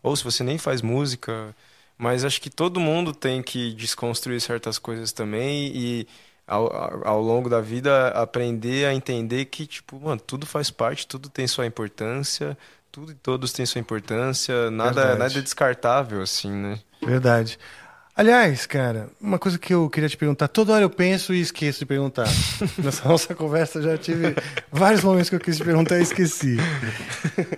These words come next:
Speaker 2: Seu pai, sendo cabeleireiro, o que, que, que ele falou quando você capelou o cabelo,
Speaker 1: <laughs>
Speaker 2: bicho? Porque era bonito
Speaker 1: Mano,
Speaker 2: aquele cabelão, né?
Speaker 1: é, sim,
Speaker 2: Bem
Speaker 1: eu tava
Speaker 2: tratado e tudo.
Speaker 1: É.
Speaker 2: Era o seu pai que tratava?
Speaker 1: Era, meu pai sempre gostou de cuidar, assim.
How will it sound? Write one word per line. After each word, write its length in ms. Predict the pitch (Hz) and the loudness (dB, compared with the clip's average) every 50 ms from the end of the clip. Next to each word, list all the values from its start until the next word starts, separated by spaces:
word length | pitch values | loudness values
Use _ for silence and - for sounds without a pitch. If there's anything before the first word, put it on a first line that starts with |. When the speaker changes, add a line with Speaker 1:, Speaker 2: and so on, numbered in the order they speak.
| - - - - - - - | -10 -6 -6 -6 -6 -4 -2
Speaker 2:
Seu 220 | - - 262 262 | 4 6 6 6
pai, 240 | - - 214 196 165 | 8 6 6 6 4
sendo 260 | - - 208 214 226 | 4 2 2 2 4
cabeleireiro, 840 | 208 214 202 170 196 202 196 185 175 156 156 165 170 165 135 123 131 | 4 2 4 4 4 4 6 6 6 6 6 4 4 4 4 2 0
o 200 | - - - - | -2 -4 -10 -6
que, 220 | - - 196 233 - | 0 0 0 0 -2
que, 260 | - _ - 202 208 | -8 _ -4 -2 0
que 60 | 233 | 2
ele 100 | 233 208 | 0 2
falou 160 | - 196 185 | 4 4 4
quando 160 | - 185 175 | 6 6 6
você 240 | 175 170 160 - 175 | 6 4 4 4 0
capelou 800 | - - - - - 196 196 - - 202 190 180 165 165 165 151 | 0 0 -2 4 4 4 2 4 6 6 6 8 8 8 8 8
o 140 | 160 185 170 | 8 6 4
cabelo, 420 | 165 170 156 - 156 151 143 135 - - | 4 4 4 4 4 4 4 4 4 2
Speaker 1:
<laughs> 80 | 190 - | 2 0
Speaker 2:
bicho? 240 | 110 107 - - _ _ _ _ _ _ _ _ _ _ _ _ _ _ _ _ - - | -2 -4 -8 -14 _ _ _ _ _ _ _ _ _ _ _ _ _ _ _ _ -20 0
Porque 140 | - - | 4 6
era 100 | 185 214 | 6 8
bonito 180 | 233 277 285 269 | 6 6 6 6
Speaker 1:
Mano, 100 | 262 - 214 | 6 6 4
Speaker 2:
aquele 140 | - 202 180 | 0 0 2
cabelão, 400 | 190 180 160 175 170 165 156 151 | 2 2 4 4 4 4 4 4
né? 100 | 156 160 | 2 2
Speaker 1:
é, 580 | 113 117 117 117 117 113 113 113 113 110 107 107 - | 4 4 4 4 4 4 4 4 2 2 0 -2 -6
sim, 200 | - - 104 107 | -8 -8 2 4
Speaker 2:
Bem 140 | 165 185 202 | 6 6 6
Speaker 1:
eu 60 | 190 | 6
tava 200 | - 196 175 120 | 4 4 4 4
Speaker 2:
tratado 420 | 113 110 170 165 175 170 160 147 | 4 4 4 4 4 2 2 0
e 40 | 147 | 0
tudo. 180 | - - 156 - - - - | -2 -4 -6 -6 -8 -12 -6
Speaker 1:
É. 140 | 117 113 131 | 0 4 6
Speaker 2:
Era 80 | 170 185 | 6 6
o 20 | |
seu 180 | 180 - 180 165 | 6 6 4 4
pai 200 | - 190 190 185 | 6 6 4 4
que 80 | 180 - | 2 -2
tratava? 580 | - 151 147 - 185 180 160 127 113 113 113 117 - _ _ _ _ _ _ | -4 -6 -2 -2 -2 -2 -2 -4 -6 -10 -12 -14 -18 _ _ _ _ _ _
Speaker 1:
Era, 360 | - 123 113 107 107 104 104 | -2 0 0 2 0 0 0
meu 160 | 104 104 107 107 | -2 -4 -6 -4
pai 160 | - 110 107 | -4 -4 -4
sempre 240 | - - 117 120 127 | -4 -6 -6 -8 -8
gostou 260 | 135 139 139 - 143 | -8 -6 -6 -6 -6
de 100 | 131 127 | -8 -8
cuidar, 340 | - - 139 127 113 107 110 | -10 -10 -4 -2 0 0 0
assim. 420 | 113 - - - 110 110 120 135 | 0 -2 -4 -4 -6 -8 -10 -10